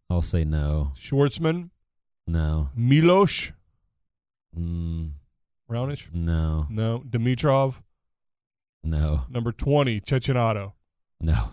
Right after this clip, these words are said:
Speaker 2: Yeah, and that's it. I mean, who else?
Speaker 1: So somebody out of there's gotta make it that I'm not predicting.
Speaker 2: It, well, Hyun Chung is twenty-five.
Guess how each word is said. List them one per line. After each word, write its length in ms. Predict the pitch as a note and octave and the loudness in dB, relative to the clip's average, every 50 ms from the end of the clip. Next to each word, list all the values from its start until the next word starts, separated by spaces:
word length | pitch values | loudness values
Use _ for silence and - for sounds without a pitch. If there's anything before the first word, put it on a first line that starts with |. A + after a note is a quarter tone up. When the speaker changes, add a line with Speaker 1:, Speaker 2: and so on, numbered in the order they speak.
| - _ _ | -12 _ _
Speaker 2:
Yeah, 140 | D#3+ E3 D3+ | -2 -2 0
and 100 | A#2+ B2 | 0 -2
that's 160 | C#3 - - | -4 -4 -4
it. 200 | F3 D#3+ A#2+ F#2+ | -4 -4 -2 -4
I 40 | G2+ | -2
mean, 200 | G#2+ A2 A2 A2+ | -2 -2 0 2
who 160 | A#2+ C3+ C#3 | 2 4 4
else? 160 | C#3 B2 G#2 F#2+ | 4 2 2 2
Speaker 1:
So 80 | G2 | 2
somebody 420 | F#2 - - D3 D3 C3+ A#2 G#2+ G2+ | 4 6 6 6 8 8 6 6 6
out 60 | F#2+ | 4
of 60 | F2+ | 4
there's 180 | G2 F#2+ F2 F2 | 4 2 2 2
gotta 180 | G2+ F#2+ F#2 | 2 0 2
make 240 | F2 F2+ F2+ F2+ - | 2 2 0 0 0
it 80 | G2+ - | 0 -2
that 100 | - F2+ | -2 -2
I'm 120 | F2 F2+ | -2 -2
not 200 | F#2 E2+ C#2+ C#2+ | -4 -6 -6 -8
predicting. 540 | - - F2+ F2+ F2 - - D#2+ D2+ D#2+ D#2 | -8 -6 -4 -4 -4 -4 -6 -8 -8 -6 -4
Speaker 2:
It, 160 | - D#3+ - | -4 -4 2
well, 240 | G#3+ F#3 E3 D#3+ D3+ | 4 6 6 6 6
Hyun 320 | D3 C#3 E3 E3+ E3+ E3+ D3+ | 6 6 6 4 4 2 2
Chung 440 | - F3 D#3+ D3+ D3+ D3+ D3 D#3 - _ | 2 4 4 4 2 0 -2 -6 -6 _
is 160 | - C3 A#2 | -2 -2 0
twenty-five. 880 | - - C3+ C#3 C#3 C3+ - C#3 A#2+ A2 G#2 G2+ G#2+ A2+ A#2+ B2 - | 0 2 2 4 2 4 4 4 4 4 2 2 0 0 -2 -2 -8